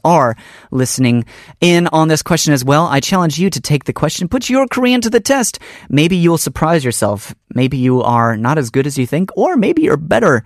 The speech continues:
than you think. Who knows what kind of, uh, question we have coming our way, and who <laughs> knows how I'm gonna do at this alone. I've never done it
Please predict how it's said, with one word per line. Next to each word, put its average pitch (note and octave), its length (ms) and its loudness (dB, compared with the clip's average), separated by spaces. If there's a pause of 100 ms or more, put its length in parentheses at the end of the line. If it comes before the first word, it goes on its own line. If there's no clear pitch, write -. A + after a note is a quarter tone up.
(400)
than B2+ 220 2
you A#2+ 120 2
think. G#2+ 380 -4 (220)
Who G3+ 240 0
knows C#3 340 0
what C3 240 -2
kind A#2+ 320 0
of, A2 300 -2
uh, A2+ 160 0
question A#2 400 -6
we G#2+ 80 -4
have G#2+ 280 -6
coming A2 300 -4
our G2+ 140 -4
way, G#2+ 180 0
and G#2 140 -4
who B3 140 -2
<laughs> - 160 -8
knows - 280 -2 (680)
how E3 220 0
I'm G#3+ 180 2
gonna C#3+ 240 2
do B2+ 280 2 (440)
at D3+ 220 0
this C#3+ 200 0
alone. C3 320 2
I've C3 180 0
never C#3+ 380 2
done B2+ 260 0
it A#3+ 160 0